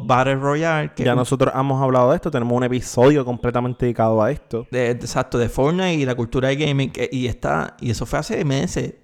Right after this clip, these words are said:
Speaker 1: y sigue todavía la moda de que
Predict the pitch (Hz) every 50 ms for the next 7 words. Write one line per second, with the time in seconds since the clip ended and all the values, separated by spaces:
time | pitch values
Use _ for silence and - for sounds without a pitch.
0 | _ _ - - 139 123 120 120 117 - _ _ _ _ _ _ _ - - -
1 | - 135 123 131 156 165 185 175 170 165 147 131 135 147 175 196 196 180 156 143
2 | 139 165 185 208 202 180 147 135 123 120 123 - -